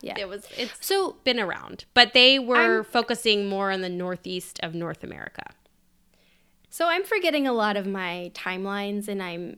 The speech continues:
Speaker 1: as a person who took a lot of courses in college about modern colonial history, I'm a little ashamed of myself, but did this lead somehow to the French colonialization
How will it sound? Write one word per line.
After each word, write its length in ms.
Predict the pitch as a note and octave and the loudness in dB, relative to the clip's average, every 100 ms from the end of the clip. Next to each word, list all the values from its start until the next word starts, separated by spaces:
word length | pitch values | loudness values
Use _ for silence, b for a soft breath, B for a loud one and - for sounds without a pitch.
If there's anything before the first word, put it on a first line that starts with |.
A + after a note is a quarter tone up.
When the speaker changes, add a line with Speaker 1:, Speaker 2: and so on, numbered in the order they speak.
| - | -8
Speaker 1:
as 160 | G3 G3 | -6 -6
a 320 | F#3 F3 G3+ b b b - | -6 -8 -10 b b b -6
person 340 | B3 B3 B3 | -4 -2 0
who 180 | A#3 A#3 | 0 0
took 160 | A#3+ B3 | 0 0
a 100 | A#3 | 0
lot 240 | G#3 G3+ | 2 2
of 80 | G#3 | 0
courses 360 | A3 G#3 G#3 F#3+ | -2 -4 -4 -2
in 100 | G3+ | -2
college 460 | G#3 F#3+ F#3+ F#3 | 0 0 -2 -4
about 520 | G3+ F#3+ F#3 F#3+ F#3 - _ | -2 -2 -2 -2 -8 -12 _
modern 500 | G3+ F#3+ G3 G3 G3 | -6 -4 -4 -4 -4
colonial 520 | G#3 G#3 G#3 G3+ G3+ G#3+ | -6 -4 -2 -2 -2 -4
history, 580 | G#3+ - G#3 F#3+ F#3+ B B B B - | -6 -6 -4 -4 -6 B B B B -2
I'm 120 | G#3 | 0
a 40 | |
little 180 | G#3+ G#3+ | 2 2
ashamed 300 | G#3+ D#4 E4+ | 2 2 2
of 60 | D4+ | 2
myself, 420 | B3 A#3+ G#3+ G#3 | 2 2 0 0
but 320 | A#3+ G#3+ G#3 B B B _ _ - | 2 2 0 B B B _ _ -2
did 220 | D4 C4 | -2 0
this 280 | F4 F#4+ E4+ | 0 0 0
lead 300 | D#4+ D4+ C#4+ | 0 0 0
somehow 560 | - C#4 C4+ C4 A#3 G#3+ | 0 2 4 2 2 0
to 680 | - A#3+ A3 G#3+ G#3 G3+ G3+ - _ - | -2 -2 0 0 0 -2 -4 -10 _ -4
the 160 | G#3+ | -4
French 360 | G#3+ A3+ G#3+ - | -2 -4 -4 -4
colonialization 1400 | A3+ G#3 G3+ G3+ G3 F#3+ G3 F#3+ - G3+ F#3+ F#3+ F#3+ | -2 -2 0 -2 -2 -4 -4 -4 -4 -4 -4 -4 -6